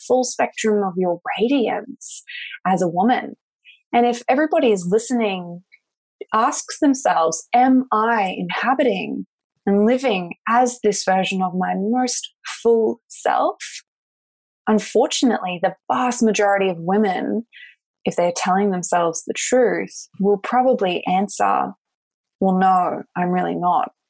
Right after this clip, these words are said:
I hold myself back here. I diminish myself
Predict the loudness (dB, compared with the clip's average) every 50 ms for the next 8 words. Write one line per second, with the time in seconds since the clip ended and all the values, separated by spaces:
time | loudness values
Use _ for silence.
0 | _ _ _ _ _ -20 -20 -18 -14 -4 -2 -2 0 0 2 2 2 2 2 2
1 | 2 2 0 0 0 -2 -2 -2 -4 -4 -4 -4 -6 -8 -4 -4 -2 -2 0 -2
2 | -2 -6 -8 _ _ _ _ _ _ _ _ _ _ _ _ _ _ -4 0 2
3 | 2 2 2 0 0 2 2 2 2 2 0 0 0 0 0 0 0 0 -2 -2
4 | -2 -4